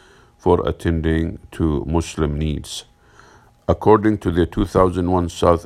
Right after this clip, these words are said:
African s-, census, Muslims number only one point five percent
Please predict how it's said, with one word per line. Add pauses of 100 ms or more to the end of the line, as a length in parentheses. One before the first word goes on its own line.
African
s-, (200)
census, (880)
Muslims
number (100)
only
one
point
five
percent